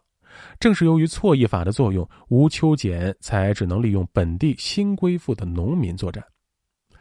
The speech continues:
错役法的作用除了对士兵、对将领啊也有一定威慑作用。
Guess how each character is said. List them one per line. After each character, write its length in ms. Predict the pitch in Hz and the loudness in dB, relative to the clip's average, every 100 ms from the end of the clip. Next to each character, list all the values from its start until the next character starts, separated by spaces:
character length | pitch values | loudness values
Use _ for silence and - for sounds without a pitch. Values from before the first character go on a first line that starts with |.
| _ _ _ _ | _ _ _ _
错 180 | - 185 | 4 6
役 100 | 170 | 6
法 140 | 147 127 | 4 4
的 80 | |
作 180 | 135 151 | 4 4
用 160 | 131 123 | 4 4
除 160 | - | 2
了 80 | 135 | 2
对 220 | 139 131 | 4 4
士 180 | 120 143 | 2 2
兵、 200 | 127 156 - | 2 2 0
对 160 | 127 120 | 0 0
将 260 | 170 147 | 0 0
领 160 | 98 87 | -2 -2
啊 80 | 92 | -2
也 180 | 113 | 0
有 140 | 156 90 | 0 0
一 100 | 98 | -2
定 140 | 110 - | -4 -4
威 220 | 135 147 | 0 2
慑 160 | 139 113 | 2 0
作 220 | 92 90 | 0 -4
用。 100 | - | -6